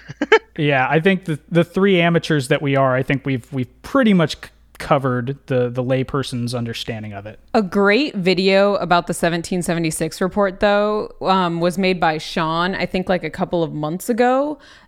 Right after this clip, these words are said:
Speaker 3: We'll link that in the show notes. It, you can just listen to it like a podcast. It's, like, an hour long, and it is great.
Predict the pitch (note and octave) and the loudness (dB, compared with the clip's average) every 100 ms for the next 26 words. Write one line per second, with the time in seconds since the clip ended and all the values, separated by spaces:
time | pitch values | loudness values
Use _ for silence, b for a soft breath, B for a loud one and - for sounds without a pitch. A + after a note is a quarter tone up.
0 | _ - G#3 A#3+ B3 A3+ A#3 B3 A3+ G#3+ | _ -2 4 4 4 0 2 2 2 0
1 | F3+ - F3+ F3 G3 G#3+ A#3 - - - | -2 0 0 2 0 0 -2 -8 -4 0
2 | G3 - G3 A3+ C#4+ C#4 G3 G3+ A3+ G#3 | 0 0 -2 0 2 0 0 0 0 0
3 | G#3+ F3 F#3 - D#3 D#3+ F3 E3 E3 E3 | 2 0 -2 -2 0 2 2 2 0 -2
4 | F3 E3+ C3+ C#3+ D3+ D3+ D3 D3+ D#3+ F#3+ | -2 0 0 0 0 0 -2 -2 -2 -4
5 | - b b b G3+ G#3 G3 G3 F#3+ E3 | -10 b b b 0 2 2 2 0 -4
6 | - _ _ D#3 C3 C#3+ - - - | -16 _ _ -16 -10 -6 -8 -10 -20